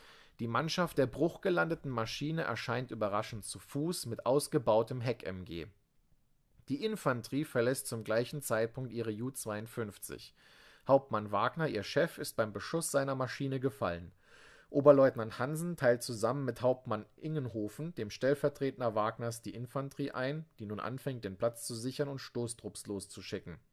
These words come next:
Hauptmann Flakowski, der Blindfluglehrer des Zerstörergeschwaders, schwebt nun mit einer U zweiundfünfzig ein, die einen Teil der Ausrüstung und des Bodenpersonals des Geschwaders trägt,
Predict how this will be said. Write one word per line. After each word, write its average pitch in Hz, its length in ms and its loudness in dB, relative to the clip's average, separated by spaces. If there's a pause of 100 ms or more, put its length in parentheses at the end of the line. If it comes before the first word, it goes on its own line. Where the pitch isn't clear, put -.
(680)
Hauptmann 131 400 6
Flakowski, 139 840 0
der 131 120 4
Blindfluglehrer 113 840 0
des 101 180 -2
Zerstörergeschwaders, 104 1200 0
schwebt 131 340 -4
nun 156 180 0
mit 143 120 2
einer 107 220 0 (120)
U 151 80 -2
zweiundfünfzig 127 960 -6
ein, 147 260 -2
die 131 140 -4
einen 104 220 -4
Teil 120 240 0
der 117 180 2
Ausrüstung 151 720 0
und 123 140 -8
des 117 100 -8
Bodenpersonals 98 1000 -2
des - 200 -8
Geschwaders 95 560 -4
trägt, 85 420 -4